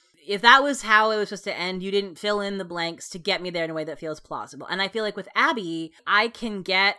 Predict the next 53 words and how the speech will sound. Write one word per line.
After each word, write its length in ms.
Abby 400
unspooling 760
over 200
what 180
she 80
did 140
on 100
the 120
island. 560
I 160
can 280
get 320
Abby 400
feeling 520
like, 480
"Maybe 300
I 120
am 240
a 60
monster, 420
maybe 240
I 120
did 240
do 180
the 140
wrong 260
thing." 380
Kane's 380
telling 320
her 140
this, 460
Jaha's 520
telling 300
her 100
this, 320
she 80
doesn't 180
know 140
how 160
she 160
feels, 300
she's 180
in 60
a 60
dark 200
place. 280
Like, 240
all 160
that 160
I 120
can 180
buy. 360
But 300